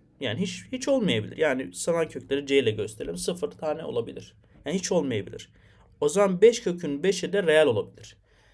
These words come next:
Ya da sanal kökler iki tanedir. E, çiftli olacak ya. O zaman üç tane reel olabilir. Ya da sanal kökler, e, dört tanedir. E, bir tane reel olur.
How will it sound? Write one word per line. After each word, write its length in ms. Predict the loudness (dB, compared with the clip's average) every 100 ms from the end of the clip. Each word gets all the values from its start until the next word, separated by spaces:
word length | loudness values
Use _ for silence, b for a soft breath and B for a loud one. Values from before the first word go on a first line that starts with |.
| b b
Ya 160 | 6
da 140 | 6 4
sanal 320 | 2 2 2
kökler 580 | 0 -2 2 0 0 -12 _ _ _ _ _ _ -20 _ _
iki 260 | -12 -8 0
tanedir. 680 | 4 4 2 -4 -8 -14 -20 _ _
E, 100 | -14
çiftli 300 | -10 -8 0
olacak 440 | 0 2 -2 -4 -8
ya. 100 | -16 -16 _ _
O 80 | -4
zaman 280 | 0 -2 -2
üç 240 | -4 -2
tane 300 | 2 4 4
reel 220 | 4 4
olabilir. 520 | 4 0 -2 -10 -14 -20 _ b b b b
Ya 140 | 4
da 80 | 6
sanal 360 | 6 4 4 2
kökler, 520 | 2 4 4 2 -2 _ _ _ -8
e, 140 | -2 6
dört 280 | 6 6
tanedir. 640 | 4 2 2 -2 -8 -16 _ _ _ _ _ _ _ _ -8
E, 100 | -6
bir 120 | 0
tane 320 | 2 2 2
reel 220 | 2 2
olur. 380 | 0 -8 -14 -18